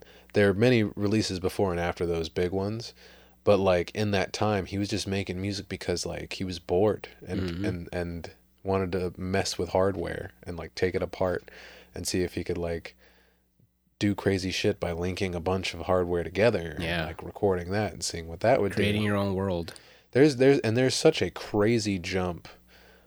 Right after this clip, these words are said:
Speaker 1: um, 'cause what he was doing on the first two albums is sick, but then when you get to, like, Richard D. James' album, you know, like, the famous Square Pusher picture of him, which apparently he just made himself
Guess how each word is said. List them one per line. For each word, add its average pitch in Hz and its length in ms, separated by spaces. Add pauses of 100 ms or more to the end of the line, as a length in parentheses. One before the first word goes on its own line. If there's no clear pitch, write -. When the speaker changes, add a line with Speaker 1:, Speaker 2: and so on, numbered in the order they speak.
(140)
Speaker 1:
um, 85 500 (1120)
'cause 104 180
what 120 140
he 120 40
was 98 140
doing 131 200
on 107 80
the 92 60
first 98 320
two 120 160
albums 87 300
is 82 100
sick, - 360
but 90 140
then 92 160
when 92 100
you 90 80
get 98 120
to, - 80
like, 85 160
Richard 90 300
D. 90 160
James' 92 380
album, 98 400
you 92 80
know, 87 160
like, 85 220
the - 80
famous 87 460
Square - 380
Pusher 90 320
picture 92 480
of 82 100
him, 85 340 (1040)
which 104 240
apparently 139 420
he 131 160
just 120 180
made 101 200
himself 78 720